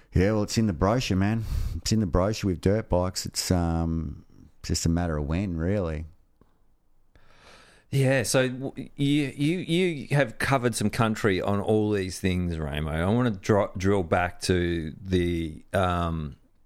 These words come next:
Speaker 2: when did surfing sort of first get on your radar?
Speaker 1: Yeah, I think, well, my dad spent a lot of time at Kira. He used to stay with his uncle. He had a sick pad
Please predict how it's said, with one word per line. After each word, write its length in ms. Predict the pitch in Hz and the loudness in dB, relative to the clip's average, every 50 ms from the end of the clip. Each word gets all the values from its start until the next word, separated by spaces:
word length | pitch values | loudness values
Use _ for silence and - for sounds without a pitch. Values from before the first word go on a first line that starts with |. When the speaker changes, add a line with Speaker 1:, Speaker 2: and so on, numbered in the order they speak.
| - - - _ _ _ _ - - - - | -20 -20 -20 _ _ _ _ -10 -10 -6 -2
Speaker 2:
when 200 | 110 107 117 120 | 2 2 2 2
did 120 | 113 101 | 0 -2
surfing 540 | - - - 98 92 92 87 - 90 90 85 | -2 2 4 4 4 2 2 0 -2 -2 0
sort 160 | - 95 85 | 0 -2 -2
of 80 | - - | -2 -2
first 300 | - 98 87 85 - - | 0 0 0 0 0 -2
get 120 | 85 85 | -2 0
on 120 | 80 80 | 0 0
your 120 | 80 78 78 | -2 -2 -2
radar? 440 | 78 78 80 80 82 76 76 - - - - - - - - - - - - - - - - - _ - - | -2 0 0 0 -2 -2 -4 -8 -12 -14 -14 -16 -16 -16 -16 -16 -16 -16 -18 -18 -20 -20 -20 -20 _ -14 -4
Speaker 1:
Yeah, 400 | - 196 202 202 202 196 180 151 151 | -2 0 0 2 2 0 0 2 0
I 60 | 180 | 0
think, 300 | 208 - 254 233 196 - - - | 0 0 -2 -2 -2 -2 -2 0
well, 340 | 160 170 170 165 156 139 - - - - - - - - | 2 2 2 0 -2 -4 -6 -10 -18 -20 -20 -10 -2 0
my 180 | 131 147 151 | 2 2 2
dad 520 | 147 120 - 143 143 160 180 196 190 170 170 _ - | 0 0 2 2 2 4 2 0 -2 -6 -10 _ -4
spent 340 | - - - - 143 139 135 | -4 -2 2 2 2 4 4
a 20 | |
lot 220 | 127 123 127 123 120 | 2 2 2 2 0
of 80 | 110 | -2
time 460 | - - - 117 110 110 110 107 104 | -2 0 0 2 2 2 2 2 0
at 100 | 98 - | 0 -2
Kira. 480 | - - - 113 117 117 107 90 80 82 | -4 -2 0 2 2 2 2 0 0 0
He 120 | 85 104 | 0 0
used 260 | 104 107 101 90 - - | 0 0 -2 -2 -4 -4
to 60 | 80 | -4
stay 540 | - - - - - 85 87 87 87 87 87 | -4 -4 -2 2 2 2 4 2 2 0 0
with 160 | 85 85 78 | 0 0 0
his 220 | 80 80 76 - - - | -2 -4 -4 -6 -2 0
uncle. 540 | 92 92 101 95 - - 85 80 78 78 71 | 0 0 0 -2 -2 -2 -2 -2 -2 -4 -4
He 180 | 71 76 95 | -4 -2 -2
had 100 | 101 104 | -2 -2
a 80 | - - | -4 -4
sick 540 | - - - - - - 98 95 87 - - - - | -2 -2 -2 -2 -2 -2 -2 -2 -4 -6 -12 -10 -2
pad 460 | - - - 85 80 80 78 78 73 | -2 0 0 0 0 0 0 -2 -4